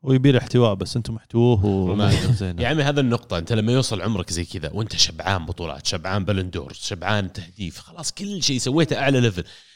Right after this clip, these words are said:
Speaker 2: ليش للحين مملح إنه في واحد سوى باس طويل؟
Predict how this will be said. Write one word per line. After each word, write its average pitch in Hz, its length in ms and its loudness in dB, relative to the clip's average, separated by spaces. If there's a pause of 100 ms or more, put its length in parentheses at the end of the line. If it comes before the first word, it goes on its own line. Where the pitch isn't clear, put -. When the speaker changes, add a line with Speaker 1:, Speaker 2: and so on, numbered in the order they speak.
(100)
Speaker 2:
ليش 170 360 2
للحين 170 520 2
مملح 95 680 0
إنه 87 220 -4
في 98 140 -2
واحد 98 340 0
سوى 87 220 0
باس 87 280 -4
طويل؟ 95 360 -2